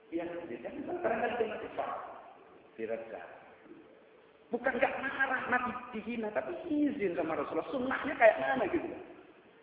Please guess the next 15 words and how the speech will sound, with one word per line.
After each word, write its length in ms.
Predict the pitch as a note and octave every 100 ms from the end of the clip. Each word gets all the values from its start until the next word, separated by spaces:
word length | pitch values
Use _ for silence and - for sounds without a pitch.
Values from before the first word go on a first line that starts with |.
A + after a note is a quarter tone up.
| - -
Kalau 120 | C3+
sunnahnya 320 | D3+ C#3 F3+ E3
nggak 120 | -
dibunuh, 240 | - B2+ C#3+
ya 160 | C#3
sudah, 340 | - B3+ - G#3
nggak 80 | E3
dibunuh. 320 | F#3 A3 G#3 E3 - - - - - - - F#2+ G2 - A#2+ - - - - - - - -
Dan 160 | - A#2
gitu. 320 | - F2+ E2 - - - - - - - - - - - -
Sampai 240 | B2 C#3 B2+
Umar 240 | C#3 C#3 C#3+ D#3
ingin 240 | C#3+ C3+
bunuh 200 | C3+ C3
Dajjal. 400 | B2+ A#2 - C#3+